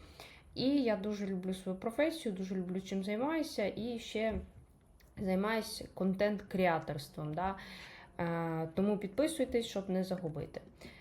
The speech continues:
Давайте подивимося, хто з нами працює.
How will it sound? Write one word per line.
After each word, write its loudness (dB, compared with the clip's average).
Давайте 6
подивимося, 4
хто 2
з -4
нами 0
працює. 0